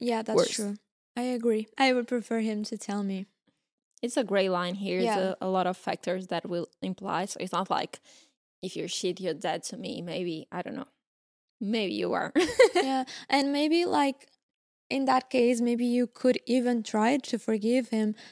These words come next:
Speaker 1: and move on, but maybe you, you couldn't handle it.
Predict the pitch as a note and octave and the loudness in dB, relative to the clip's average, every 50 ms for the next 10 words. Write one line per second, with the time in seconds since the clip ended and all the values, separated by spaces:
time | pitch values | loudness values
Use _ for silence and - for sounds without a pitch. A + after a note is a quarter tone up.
0 | _ - A#3 A3+ A3 A3+ A3+ A3+ G#3+ G3+ A3 A#3 C4 C#4 B3+ A3+ A3 G#3+ A3 A3 | _ -2 0 2 4 4 4 2 2 2 2 2 4 4 4 2 4 4 4 4
1 | A3+ A#3 A3 B3 B3+ A#3+ A#3+ A#3+ A#3 A#3 _ _ _ _ _ - B3+ A3+ A3+ - | 4 2 2 2 2 4 4 2 2 0 _ _ _ _ _ -6 -2 -2 -2 0
2 | - A3 A3 G#3+ G#3 G3 G3 G#3+ A#3 C4+ C#4 C#4 A#3+ G#3 G3+ G3+ - | 0 0 0 2 2 2 0 0 0 -2 -2 0 0 0 -2 -4 -6